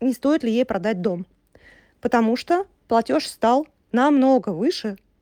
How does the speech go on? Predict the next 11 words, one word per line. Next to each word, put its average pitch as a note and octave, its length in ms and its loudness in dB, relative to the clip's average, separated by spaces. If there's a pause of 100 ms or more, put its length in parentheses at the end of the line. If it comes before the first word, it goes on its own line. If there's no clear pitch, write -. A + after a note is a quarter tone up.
(140)
чем B3 240 -2
он A3+ 140 -2
был. F3+ 180 -4
Вот E3 100 -4
эти A3 140 -8
тридцать - 300 -6
процентов G#3 480 -4
увеличения, A#3+ 580 -2 (600)
они A#3 220 -2
оказались B3+ 560 0 (140)
действительно C4 580 -6